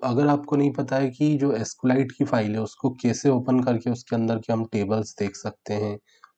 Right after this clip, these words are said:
क्वेरी को कैसे फायर कर सकते हैं, मतलब इंसर्ट, अपडेट, डिलीट की हमें क्वेरी अप्लाई करना हो तो वो हम कैसे कर सकते हैं, तो वो इसमें मैंने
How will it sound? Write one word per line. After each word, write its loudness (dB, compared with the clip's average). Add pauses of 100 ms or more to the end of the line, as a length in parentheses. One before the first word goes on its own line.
(140)
क्वेरी 2
को -2
कैसे -4
फायर 0
कर -6
सकते -10
हैं, -4
मतलब -6
इंसर्ट, -6
अपडेट, -8 (840)
डिलीट -2
की -2
हमें 0
क्वेरी -2 (160)
अप्लाई -4
करना -2
हो -6 (440)
तो -2
वो 2
हम 0
कैसे -2
कर -4
सकते -10
हैं, -6
तो -8
वो 0
इसमें -8
मैंने -4